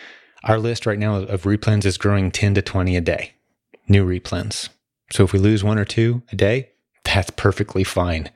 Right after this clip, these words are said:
It, the challenge is getting enough shoppers out, shopping and prepping and sending the stuff in. That's the challenge. So what are your odds of fast profit? Again, fast profit, not overall profitability, but your odds of making a profit quickly.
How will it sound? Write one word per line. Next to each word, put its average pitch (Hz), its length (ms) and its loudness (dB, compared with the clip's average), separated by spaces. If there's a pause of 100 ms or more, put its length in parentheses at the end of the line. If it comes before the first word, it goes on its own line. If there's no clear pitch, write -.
(500)
It, - 200 -4
the 95 120 4
challenge 107 460 -2
is 87 100 -6
getting 98 240 -2
enough 95 180 0
shoppers 98 420 -2
out, 85 300 -6 (560)
shopping 95 460 0
and 87 100 -4
prepping 90 340 -2
and 85 80 -4
sending 85 280 -4
the 82 80 0
stuff - 320 -2
in. 85 320 -2
That's 87 300 0
the - 100 -6
challenge. 92 560 -6 (580)
So - 160 4
what 120 140 2
are 143 40 0
your 113 140 0
odds 117 300 -2
of 95 100 -6
fast 110 400 -6
profit? - 560 -4 (760)
Again, 95 540 -2
fast - 560 -4
profit, - 340 -12
not 101 180 -2
overall 127 560 2
profitability, 110 680 0
but 87 160 -4
your 95 240 2
odds 104 320 2
of 98 100 -2
making 92 300 -2
a 87 60 -2
profit - 420 -4
quickly. - 540 -2